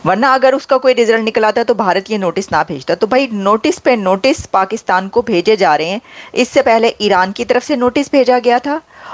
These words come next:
और वो है gas pipeline का मंसूबा आपने क्यों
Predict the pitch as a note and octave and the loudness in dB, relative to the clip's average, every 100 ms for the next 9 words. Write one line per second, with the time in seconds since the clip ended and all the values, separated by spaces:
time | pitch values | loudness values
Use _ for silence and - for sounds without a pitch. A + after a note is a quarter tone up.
0 | - G3+ G#3+ G3+ B3 C4+ A#3+ G3 A#3 - | 0 2 2 0 0 0 0 2 0 0
1 | - F3+ F3 E3 F#3 F4+ D#4+ B3+ _ - | -2 -2 -2 -2 -2 -6 -14 -20 _ -20
2 | - - - - - A3 A3 G3 A3+ G3+ | -20 -18 -18 -8 -2 0 0 -2 -2 2
3 | B3+ A#3 - F3 F3 G#3 A3 - B3 C4 | 2 2 0 0 0 -2 -8 -6 0 2